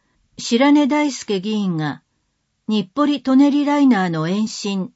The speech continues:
など十二項目、武田和弘議員が、県内各地域へのドクターカーの導入についてなど十項目の一般質問を行い、知事をはじめ執行部と有意義な議論を展開いたしました。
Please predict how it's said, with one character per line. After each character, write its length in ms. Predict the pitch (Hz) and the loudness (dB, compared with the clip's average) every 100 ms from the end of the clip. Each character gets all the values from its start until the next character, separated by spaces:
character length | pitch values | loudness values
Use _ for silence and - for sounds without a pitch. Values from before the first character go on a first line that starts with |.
| - | -8
な 200 | 208 202 | -4 -2
ど 160 | 165 | -4
十 240 | 151 226 247 | -2 2 4
二 180 | 254 247 | 4 2
項 220 | 254 226 | 0 0
目、 180 | 160 - - _ _ _ _ _ _ _ _ - | -2 -8 -18 _ _ _ _ _ _ _ _ -8
武 380 | 202 285 285 285 | -4 0 0 0
田 60 | |
和 80 | 285 | 0
弘 420 | 269 269 240 190 | -2 0 0 0
議 100 | 180 | -2
員 260 | 208 190 175 | -2 -2 -2
が、 240 | 156 151 _ _ _ _ _ _ | -4 -8 _ _ _ _ _ _
県 280 | 294 302 294 | 0 4 4
内 220 | 226 180 | 4 0
各 260 | 262 262 - | -4 -6 -6
地 240 | - 269 | -4 -4
域 200 | 247 196 | -2 -2
へ 120 | 175 | -2
の 220 | 160 156 143 | -2 -4 -4
ド 160 | 180 | -4
ク 120 | 180 | -4
タ 180 | - 285 | -4 -4
ー 40 | 277 | -2
カ 200 | 208 180 | -4 -4
ー 40 | |
の 120 | 160 | -4
導 280 | 156 214 220 | -4 -2 0
入 200 | 226 220 | 0 0
に 180 | 220 202 | -4 -4
つ 140 | 226 | -6
い 120 | 208 | -6
て 280 | - 151 - _ | -6 -8 -8 _
な 160 | 196 196 | -6 -4
ど 220 | 160 147 | -2 -4
十 220 | 147 185 180 | -4 -4 -4
項 220 | - 277 | -2 2
目 260 | 262 175 160 | 2 0 -4
の 220 | 160 151 - | -6 -6 -6
一 180 | 175 - | -10 -4
般 240 | 254 262 | 0 0
質 260 | 247 - 269 | -2 -4 2
問 340 | 240 190 156 | 2 2 -4
を 60 | 147 | -6
行 140 | - | -6
い、 380 | 165 160 151 165 _ _ _ _ _ _ _ _ _ | -6 -6 -8 -12 _ _ _ _ _ _ _ _ _
知 180 | - 294 | -4 -2
事 160 | 285 262 | 0 0
を 100 | 180 | 0
は 140 | 185 | -4
じ 140 | 165 | -4
め 240 | 165 156 - | -4 -6 -8
執 260 | - - - | -12 -12 -4
行 200 | 302 269 | -2 -2
部 120 | 190 | -4
と 180 | 180 160 | -4 -2
有 260 | 220 277 | -2 0
意 80 | 294 | -2
義 160 | 269 240 | 0 -2
な 140 | 185 | -2
議 160 | 180 240 | -2 0
論 200 | 226 175 | 2 0
を 100 | 160 | -6
展 280 | 185 190 190 | -4 -6 -4
開 240 | 196 180 | -4 -6
い 60 | 160 | -6
た 140 | 185 | -8
し 120 | - | -6
ま 140 | 175 170 | -8 -8
し 140 | - | -12
た。 200 | 139 156 | -12 -14